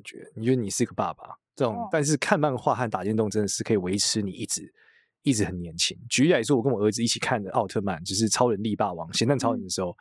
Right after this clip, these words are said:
Speaker 1: 我觉得自己蛮年轻的，一直唱主题曲，感觉回到了差不多六岁吧。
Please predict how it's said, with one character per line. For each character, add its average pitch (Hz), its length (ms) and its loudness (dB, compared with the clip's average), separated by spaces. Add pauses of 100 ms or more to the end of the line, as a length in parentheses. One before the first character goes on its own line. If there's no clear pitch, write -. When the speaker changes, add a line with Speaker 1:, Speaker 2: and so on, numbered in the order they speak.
(360)
Speaker 1:
我 117 140 4
觉 107 140 0
得 117 80 6
自 123 100 0
己 123 80 4
蛮 92 160 -2
年 87 180 -6
轻 87 280 -2
的， 131 80 -10 (480)
一 165 80 4
直 120 40 2
唱 139 160 2
主 95 160 -8
题 98 140 -4
曲， 92 240 0
感 95 160 -6
觉 107 60 2
回 101 160 4
到 110 180 2
了 95 80 -2
差 101 80 2
不 104 100 0
多 107 140 4
六 113 180 2
岁 98 260 -2
吧。 - 100 -14